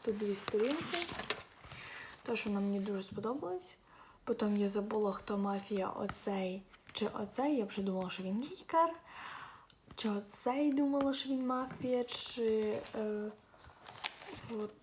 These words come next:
який от, оцей чи оцей. Я вже забула на то-, той час, хто був мафія. На,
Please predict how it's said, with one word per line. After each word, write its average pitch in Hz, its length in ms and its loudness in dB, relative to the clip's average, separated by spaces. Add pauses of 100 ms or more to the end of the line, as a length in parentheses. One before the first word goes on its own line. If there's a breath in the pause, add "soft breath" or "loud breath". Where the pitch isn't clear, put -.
(240)
який 220 300 -4
от, 196 260 -4
оцей 262 480 -2
чи 240 180 -2
оцей. 196 320 -4
Я 247 100 6
вже 220 240 4
забула 208 440 2
на 196 420 2 (300 loud breath)
то-, 226 120 -6
той 196 160 0
час, 285 240 0
хто - 360 4
був 214 240 2
мафія. - 540 -2 (880 loud breath)
На, 220 180 2